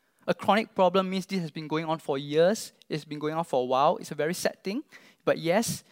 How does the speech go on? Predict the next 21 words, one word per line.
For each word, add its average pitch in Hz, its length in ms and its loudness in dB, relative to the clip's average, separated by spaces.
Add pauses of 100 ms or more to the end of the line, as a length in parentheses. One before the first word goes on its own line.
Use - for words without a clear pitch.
(120)
it 131 140 -8
certainly 220 800 -2
could - 240 -10
wait 170 400 -2 (520)
for - 200 -8
two 165 160 -10
to 151 100 -12
three 151 220 -12
more 135 180 -8
hours. 120 360 -10 (1400)
But 147 200 2
this 214 260 -6
little 160 220 -4
girl, 143 360 -2 (220)
she - 140 -6
has 131 120 -8
a - 20 -10
serious 151 420 -4
problem, 147 500 -6
almost 180 380 -4
fatal. 156 560 -4